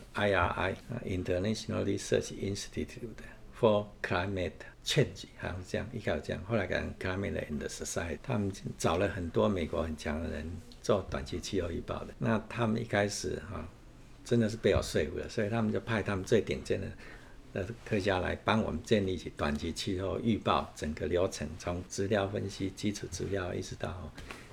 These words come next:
到预报的这种模式啊，或者说各种方-，方法啊，这系统。那我们的长期预报科还有一些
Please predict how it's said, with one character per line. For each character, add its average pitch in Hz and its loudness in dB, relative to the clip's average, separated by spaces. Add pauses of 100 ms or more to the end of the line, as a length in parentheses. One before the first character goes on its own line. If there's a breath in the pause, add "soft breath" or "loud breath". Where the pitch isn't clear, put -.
(120 loud breath)
到 90 -2 (120)
预 98 2
报 92 0
的 82 -6
这 - -6
种 87 -6 (320)
模 90 0
式 92 2
啊， 85 -2
或 92 -2
者 90 -4
说 95 -4
各 98 6
种 73 -4 (800 loud breath)
方-， 87 0 (140)
方 95 2
法 - -6 (140)
啊， - -6
这 87 -6
系 - -2
统。 - -10 (520 loud breath)
那 95 0
我 82 0
们 87 -2
的 90 2
长 95 0
期 95 0
预 92 2
报 92 4
科 80 -2 (180)
还 95 -6
有 92 -2 (160)
一 101 -6
些 87 0